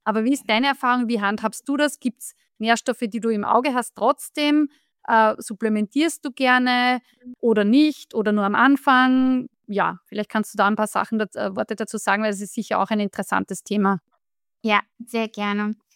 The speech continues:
Speaker 2: Vielleicht vorweg einmal kurz, weil die Frage immer kommt, „Wie lang dauert denn das mit der
Speaker 1: Mhm.
Speaker 2: Regeneration?“ Und du hast völlig recht, also das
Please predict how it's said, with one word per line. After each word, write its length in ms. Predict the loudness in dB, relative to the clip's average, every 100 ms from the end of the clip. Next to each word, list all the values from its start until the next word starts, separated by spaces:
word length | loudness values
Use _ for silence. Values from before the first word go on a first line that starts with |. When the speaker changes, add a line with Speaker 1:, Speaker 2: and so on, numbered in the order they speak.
| _
Speaker 2:
Vielleicht 360 | 0 2 2 0
vorweg 360 | -2 2 0 0
einmal 280 | -4 0 -2
kurz, 360 | -2 -4 -4 -4
weil 120 | -4
die 80 | -4
Frage 360 | 0 2 2
immer 240 | 0 -2 -4
kommt, 340 | 0 0 0
„Wie 40 | 0
lang 220 | 0 2
dauert 360 | 2 4 4 2
denn 200 | 0 2
das 200 | 2 2
mit 180 | 0
der 100 | 2
Speaker 1:
Mhm. 60 | -2
Speaker 2:
Regeneration?“ 960 | -2 -4 -2 0 -2 -2 0 4 4 2
Und 140 | 0
du 60 | 0
hast 220 | 0 -2
völlig 340 | -4 -2 -4 -4
recht, 300 | 0 0 -2 -6
also 180 | -6 -6
das 160 | -10